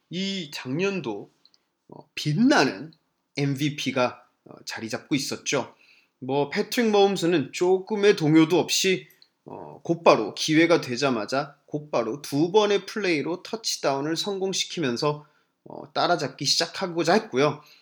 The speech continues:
그러면서 이 경기의 전체를 관통하는 막장 드라마가 시작이 됐습니다. 어, 휴스턴은 fourth down and four 상황, fourth down에 사 야드를 가야 되는 상황에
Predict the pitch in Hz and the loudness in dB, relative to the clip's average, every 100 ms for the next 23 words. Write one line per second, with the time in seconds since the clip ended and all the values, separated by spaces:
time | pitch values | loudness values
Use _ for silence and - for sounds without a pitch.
0 | _ - 143 175 185 147 131 170 139 147 | _ -6 4 6 6 4 4 4 2 -2
1 | 165 143 127 135 143 156 151 139 - _ | -4 -4 -2 -2 -4 -4 -4 -4 -8 _
2 | _ _ _ _ 156 160 147 139 165 156 | _ _ _ _ 2 2 2 2 4 2
3 | - 131 131 165 113 69 - - _ _ | 0 -6 -2 -2 -4 -6 -14 -20 _ _
4 | _ - 117 - - 175 170 147 127 117 | _ -12 -12 -6 6 8 8 6 4 2
5 | 87 - 85 - - - 120 110 147 139 | -2 -8 -16 -12 -10 -4 -4 -4 -6 -4
6 | 127 107 104 - _ _ _ _ _ - | -4 -4 -6 -8 _ _ _ _ _ -10
7 | 151 156 151 185 220 - 208 214 196 131 | -4 -2 -2 -2 -4 -2 4 4 4 0
8 | _ _ _ _ - 277 269 262 - 180 | _ _ _ _ 0 4 4 2 2 4
9 | 185 190 196 - 247 277 233 165 110 135 | 4 2 0 0 2 4 2 2 0 -2
10 | 202 - - 202 214 214 160 165 - - | -8 -16 -2 2 2 0 0 0 -2 -6
11 | 107 107 165 180 180 180 147 143 147 147 | -4 0 2 2 0 2 2 2 0 -4
12 | 151 139 127 190 117 | -4 -4 -2 -2 -4